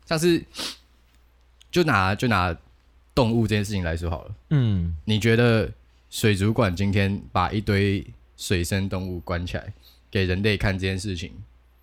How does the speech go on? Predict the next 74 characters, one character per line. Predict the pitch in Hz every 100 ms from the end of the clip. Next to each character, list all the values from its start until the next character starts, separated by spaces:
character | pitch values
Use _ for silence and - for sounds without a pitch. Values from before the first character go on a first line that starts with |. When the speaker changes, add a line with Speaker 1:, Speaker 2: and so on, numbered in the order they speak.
| _
Speaker 1:
你 | 101
觉 | 104 104
得 | 110
有 |
比 | 92
较 | 92
不 | 92
好 | 90 -
吗？ | 101 - _ _ _
就 | -
跟 | 107 110
比 | 101
如 | 101
说 | 113
今 | 107
天 | 107
他 | 107
妈 | 98 98
那 | 104
个 |
水 | 104 90
母 | 90 85 - -
<coughs> | - - _ -
丢 | 95
在 | 98
海 | 87 80
里， | 85 - - - _ _ -
Speaker 2:
嗯。 | 131 117 104
Speaker 1:
你 |
觉 | 98 90
得， | 82 - -
或 | 104
是 | 95 101
他 | 98
被 | 98
关 | - 90
在 | 95 90 - - _ _ _ _
水 | - 90
族 | 85
馆 | 87 82
里 | 62
面， | 73 85 - _ _ _ _ _
你 | -
个 | 98 120
人 | 104
会 | 104
觉 | 95
得 |
哪 | 85 80
一 |
边 | 85 92
比 | 85
较 |
好， | 85 78
哪 |
边 | 82 85
比 |
较 | 85
不 | -
好 | 80
吗？ | - - _ - _ _ _ _
Speaker 2:
呃， | 107 95 90 92 90 80
我 | 107
自 | - 240
己 | -
觉 | 202 101
得 | 101 101 175
就 | 101
是 | 95 98 90 85 82 _ _ _ _ -
各 | 165 117
有 | 90
优 | 95 110
缺 | - 107
点。 | 98 92